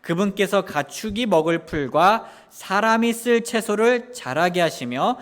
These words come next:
땅에서 음식이 나게 하시되." 그리고 하나님께서는요, 이렇게, 어, 자신이 일하실 뿐만 아니라 사람이 죄를 짓기 전부터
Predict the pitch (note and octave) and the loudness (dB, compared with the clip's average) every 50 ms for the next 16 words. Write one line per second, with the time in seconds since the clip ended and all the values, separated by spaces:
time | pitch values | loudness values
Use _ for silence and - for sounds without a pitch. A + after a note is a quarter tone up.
0 | - - - _ _ - G#3+ A3 A3+ A3+ A3+ G#3+ A3 A3+ A3+ A3+ A3+ D#3 C#3+ D3 | -10 -20 -20 _ _ -2 0 0 0 0 -2 -2 0 0 2 2 2 0 -2 -4
1 | D#3+ D#3+ - - D#3 D3+ E3+ F#3+ A3 G#3 G3 - - _ - G#2+ A2 A2 G#2+ C3+ | -6 -6 -8 -10 -8 -4 -4 -4 -4 -6 -8 -14 -18 _ -10 -8 -8 -8 -8 -6
2 | C3+ C#3 B2 A2 - - G2+ F#2 G#2 G#2 G#2 G2+ G2 G2 F2+ E2+ D2 C2+ C2+ A#1+ | -6 -6 -6 -8 -10 -16 -12 -10 -8 -6 -6 -6 -8 -8 -10 -10 -12 -14 -18 -20
3 | - - _ _ - A3 C4 B3+ B3 A3+ B3 B3+ C4 B3+ B3+ A#3 B3+ B3 A#3 A#3+ | -20 -20 _ _ -2 -2 0 2 2 2 2 2 2 2 0 0 -2 -2 -2 -2
4 | A3+ A3+ G#3+ G3 F3 D#3+ D3 C#3+ D#3 F3+ A3+ B3 A#3+ G3 - D#3 E3 E3+ E3+ E3+ | -2 -2 -2 -2 -2 0 2 2 2 4 2 2 0 -2 -4 -4 -4 -4 -4 -6
5 | - F#3 F3 F3 F3 F3+ F3+ - - - - - - - - D3+ D3 D3 D3 - | -4 -4 -2 -2 -2 -2 -4 -8 -14 -20 -20 -20 -18 -16 -12 -10 -10 -10 -10 -12
6 | D#3+ D3 - F#3+ F#3+ F#3+ E3 D3+ D#3+ F3+ F3 - F#3+ F#3 - F#3+ F3+ F#3 F3+ F3 | -12 -12 -8 -6 -4 -4 -2 0 0 0 0 -2 -6 -6 -6 -4 -2 -2 0 0
7 | D3 B2+ B2+ C3 F#3 G#3 D3 A2 - - - - _ _ _ _ _ _ _ _ | 0 -2 0 2 2 2 2 0 -2 -8 -16 -20 _ _ _ _ _ _ _ _
8 | _ _ _ - - - A#3 B3 A#3+ A#3+ A#3 A#3 A#3+ A#3 A#3 - - D3 D3 E3 | _ _ _ -14 -8 -4 -2 0 0 0 0 -2 -4 -4 -6 -8 -8 -6 -4 -2
9 | G3+ A#3 A#3+ A3+ - F#3+ E3+ - - G3+ F3 - - - C3 C3 C3+ C3+ C3 C3 | -2 -2 -2 -2 -4 -8 -10 -6 -6 -6 -6 -6 -6 -8 -8 -6 -6 -8 -10 -6
10 | - F3 D#3 B2+ G2 - | -2 0 2 2 0 -2